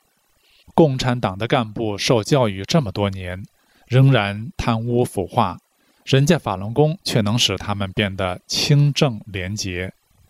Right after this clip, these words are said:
刚刚学法轮功的时候，我在单位里已经是业务骨干了。对于工作，我尽职尽责，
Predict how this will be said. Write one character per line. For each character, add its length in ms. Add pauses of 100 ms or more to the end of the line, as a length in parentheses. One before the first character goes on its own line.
(1160)
刚 200
刚 180
学 220
法 180
轮 160
功 200
的 80
时 160
候， 400
我 180
在 140
单 200
位 140
里 260
已 120
经 200
是 440
业 160
务 100 (100)
骨 200
干 280
了。 220 (680)
对 160
于 100
工 240
作， 280
我 340
尽 260
职 140
尽 180
责， 420